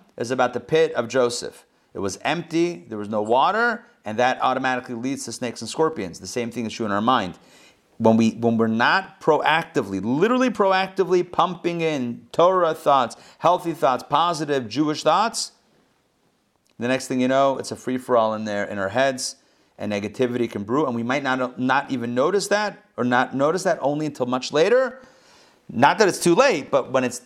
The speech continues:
when, when already those negative thoughts and feelings have already taken hold and taken root, and then it becomes now an eviction, which is a little bit harder to do than, than prevention. Now it's about getting rid of as opposed to keeping at bay.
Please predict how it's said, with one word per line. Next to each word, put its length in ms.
when, 340
when 140
already 680
those 880
negative 600
thoughts 720
and 180
feelings 560
have 140
already 240
taken 340
hold 440
and 100
taken 300
root, 380
and 100
then 100
it 80
becomes 400
now 460
an 100
eviction, 680
which 140
is 120
a 60
little 220
bit 100
harder 520
to 100
do 320
than, 220
than 140
prevention. 560
Now 160
it's 120
about 240
getting 240
rid 180
of 160
as 80
opposed 340
to 60
keeping 340
at 120
bay. 400